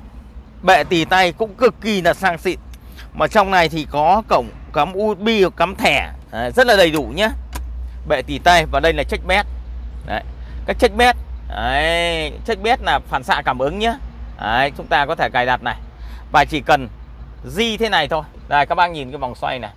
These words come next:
Tôi di tay thì nhìn này, để chúng ta cài đặt nhá. Các chế độ. Đó, các chế độ nhá. Và những cái hệ thống đèn lóc cực kỳ siêu sang xịn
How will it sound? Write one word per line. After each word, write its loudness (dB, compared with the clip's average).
Tôi 2
di -8
tay 2
thì -6
nhìn -4
này, -4
để 0
chúng -12
ta 0
cài 2
đặt 0
nhá. -8
Các 2
chế 0
độ. 2
Đó, 2
các 2
chế -2
độ 4
nhá. -2
Và 4
những -8
cái -4
hệ 0
thống -6
đèn 2
lóc 2
cực 0
kỳ -6
siêu -2
sang -2
xịn -10